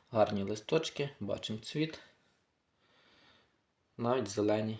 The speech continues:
кінчики. Взагалі немає підмерзання.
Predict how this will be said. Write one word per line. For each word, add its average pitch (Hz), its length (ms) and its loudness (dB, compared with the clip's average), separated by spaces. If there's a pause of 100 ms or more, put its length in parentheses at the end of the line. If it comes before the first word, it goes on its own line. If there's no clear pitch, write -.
(140)
кінчики. 107 600 -10 (280)
Взагалі 107 460 -2
немає 101 380 -4
підмерзання. 98 760 -8